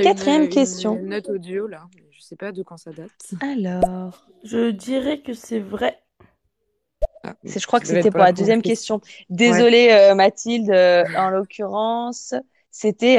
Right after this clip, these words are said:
Speaker 2: euh, c'était bien ça pour la deuxième question. Alors, les sulfates augmentent la production de sébum, dès que ça mousse, donc.
Speaker 1: Ah, d'accord.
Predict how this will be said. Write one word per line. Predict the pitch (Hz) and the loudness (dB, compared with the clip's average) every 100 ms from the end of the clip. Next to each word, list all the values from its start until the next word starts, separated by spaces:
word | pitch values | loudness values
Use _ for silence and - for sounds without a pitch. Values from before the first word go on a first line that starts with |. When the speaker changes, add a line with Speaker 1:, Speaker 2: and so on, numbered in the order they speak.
| 196 | 6
Speaker 2:
euh, | |
c'était | 208 233 240 | 4 -4 -4
bien | 190 233 | -2 -2
ça | - 277 | 0 -2
pour | - 208 | -2 -4
la | 170 | -2
deuxième | 170 170 175 | -6 -10 -12
question. | 160 - _ _ _ _ _ _ _ | -18 -20 _ _ _ _ _ _ _
Alors, | 226 247 175 | 2 4 6
les | 196 | 4
sulfates | 233 - 403 - 233 - - - | 0 -2 -4 0 -2 -2 -8 -2
augmentent | 277 233 285 311 | -2 0 -2 -2
la | 208 | -4
production | - 254 240 - 277 | -4 -6 -6 -8 -8
de | 214 | -6
sébum, | - 214 175 156 165 _ _ - | -6 -4 0 -2 -4 _ _ -6
dès | 190 214 | -4 -4
que | |
ça | - 185 | -2 -2
mousse, | 175 170 - - | -2 -8 -14 -20
donc. | - - _ _ _ _ _ _ _ _ _ _ _ _ | -18 -18 _ _ _ _ _ _ _ _ _ _ _ _
Speaker 1:
Ah, | 240 240 | -2 -2
d'accord. | 208 220 190 170 | -4 -10 -14 -20